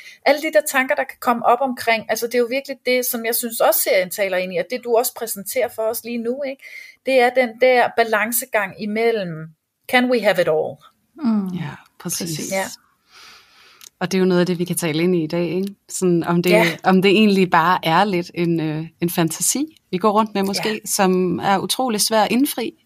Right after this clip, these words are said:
Speaker 3: øh, og virkeligheden ser lidt anderledes ud, end vi lige umiddelbart gik og troede. Og,
Speaker 2: Mhm.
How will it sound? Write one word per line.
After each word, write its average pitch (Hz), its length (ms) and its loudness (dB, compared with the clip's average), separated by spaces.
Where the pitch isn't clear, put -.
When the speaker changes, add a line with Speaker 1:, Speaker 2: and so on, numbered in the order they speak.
Speaker 3:
øh, 175 280 -2
og - 160 -4
virkeligheden 196 600 0
ser 208 180 0
lidt 190 180 -2
anderledes 185 400 0
ud, 185 180 -4
end 175 180 0
vi 175 60 -2
lige 185 160 2
umiddelbart 180 400 2
gik 202 160 -6
og 180 80 -4
troede. 196 380 -10
Og, 180 360 4
Speaker 2:
Mhm. - 80 2